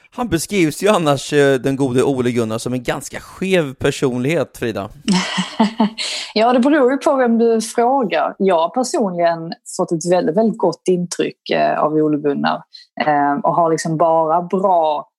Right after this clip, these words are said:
Speaker 2: eh, minnen från den gångna säsongen. Typ när man sitter på en presskonferens och man har viftat med armen i luften hur länge som helst och man verkligen känner hur Uniteds presschef ignorerar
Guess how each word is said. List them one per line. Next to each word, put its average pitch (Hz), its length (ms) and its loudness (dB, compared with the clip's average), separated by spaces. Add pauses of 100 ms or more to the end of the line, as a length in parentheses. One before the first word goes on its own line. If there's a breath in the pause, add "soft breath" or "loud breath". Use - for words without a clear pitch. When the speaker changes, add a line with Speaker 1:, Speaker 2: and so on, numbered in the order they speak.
(280)
Speaker 2:
eh, 143 420 -2
minnen 190 680 0
från 151 320 -2
den 165 160 -2
gångna 165 380 -2
säsongen. 160 680 -4 (240)
Typ 180 200 0
när 170 140 -4
man 165 100 0
sitter 165 360 -4
på 170 140 -4
en 170 160 -2
presskonferens 170 920 -4
och 160 60 -8
man 160 140 -2
har 151 120 -2 (500 loud breath)
viftat 190 480 0
med 175 260 2 (400)
armen 175 220 -4
i 175 140 -2
luften 170 520 -4 (240)
hur 180 180 0
länge 175 300 -4
som 156 200 -10
helst 175 520 0
och 160 180 0 (180 soft breath)
man 190 280 0
verkligen 208 380 -2
känner 180 540 -2 (100)
hur 196 140 2 (160)
Uniteds 170 480 -4 (120)
presschef 170 840 -4 (200)
ignorerar 175 840 0